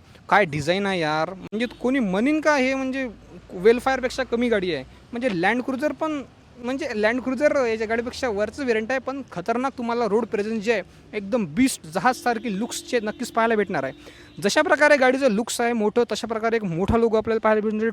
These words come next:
Toyota-चा, ज्यामध्ये टीओ, आयओटीएस सगळे शब्द आपल्याला पाहायला भेटून जातात. Overall अशा प्रकारे आपल्याला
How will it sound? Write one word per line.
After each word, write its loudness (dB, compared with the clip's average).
Toyota-चा, 2
ज्यामध्ये 0
टीओ, 0
आयओटीएस 0
सगळे -4
शब्द -6
आपल्याला -2
पाहायला 2
भेटून 4
जातात. -4
Overall 8
अशा 2
प्रकारे -2
आपल्याला -2